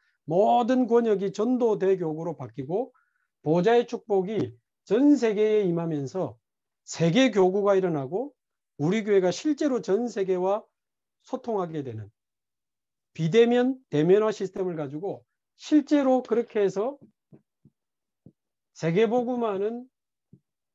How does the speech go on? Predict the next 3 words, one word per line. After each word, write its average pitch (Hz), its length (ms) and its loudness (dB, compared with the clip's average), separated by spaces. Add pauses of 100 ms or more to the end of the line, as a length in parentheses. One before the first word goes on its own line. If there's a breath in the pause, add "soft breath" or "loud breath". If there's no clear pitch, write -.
(640)
이삼칠 220 500 0
성전이 190 480 0
건축되는, 123 640 -12